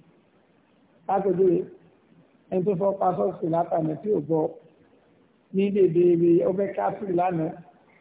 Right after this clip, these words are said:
àbí? Gbogbo àlọ́lá tó wá ń ṣe látòní lọ ni wọ́n fọwọ́ pa. Tó bá di dèdè ìgbà tó fẹ́ kásìrì tèmi, ó ti tán. Àfọ̀n látàná ló wá ń fọwọ́ pa bọ̀. Tó bá di dèdè ìgbà tí ó fọwọ́ pa lánàá yẹn, ó ti tán lébi. Kò lè fọwọ́ pamọ́.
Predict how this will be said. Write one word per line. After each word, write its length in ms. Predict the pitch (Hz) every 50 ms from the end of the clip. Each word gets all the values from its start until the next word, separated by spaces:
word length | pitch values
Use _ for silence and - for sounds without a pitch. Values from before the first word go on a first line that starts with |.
| - - - - - - -
àbí? 240 | - 170 170 185 214 254 - - - _ _ _ _ _ _ _
Gbogbo 160 | 185 175 180 190
àlọ́lá 300 | 175 170 170 175 190 226
tó 100 | 202 214
wá 80 | 214 208
ń 100 | 208 202
ṣe 100 | 202 208
látòní 480 | 190 196 208 214 208 - 202 175 175 185
lọ 140 | 180 180 175 160 - - - - _ _
ni 100 | - 190
wọ́n 180 | 190 185 185 180
fọwọ́ 280 | 185 190 190 190 190
pa. 140 | - 185 180 185 - - - - - - _ - _ _ _ _ _
Tó 20 | 233
bá 100 | 247 254 254
di 120 | 233 233
dèdè 260 | 202 220 214 214 233 262
ìgbà 160 | 269 247 214 196
tó 100 | 208 220
fẹ́ 180 | 233 233 226
kásìrì 380 | 233 226 240 226 233 226 214 202
tèmi, 280 | - - 185 175 180 196
ó 80 | 208 202
ti 140 | 196 208 180
tán. 220 | - - 220 214 220 - - - - - _ _ - 170 170 165
Àfọ̀n 300 | - 226 226 - 196 196
látàná 380 | 220 240 226 - 202 190 190 196
ló 80 | 202 214
wá 100 | 208 202
ń 40 | 196
fọwọ́ 180 | 196 196 202 -
pa 100 | 196 190
bọ̀. 180 | 196 208 185 - - - - - - _ _
Tó 100 | _ -
bá 140 | 247 262 262
di 80 | 240
dèdè 120 | 233 247 277
ìgbà 160 | 277 262 220 208
tí 140 | 208 - 240
ó 120 | 247 247 240 247 240
fọwọ́ 500 | 240 247 233 220 220 220 240 240 226 220
pa 100 | - 220 226
lánàá 320 | 233 247 233 226 220 220
yẹn, 200 | 214 196 185 185
ó 100 | - 190
ti 100 | 175 165 165
tán 160 | - 202 196
lébi. 220 | 196 202 190 170 165 - - - - _ _ _ _ _ _ _ _
Kò 120 | _ 156
lè 100 | 156 165 160
fọwọ́ 240 | 147 165 165 165
pamọ́. 280 | 165 165 165 170 170 190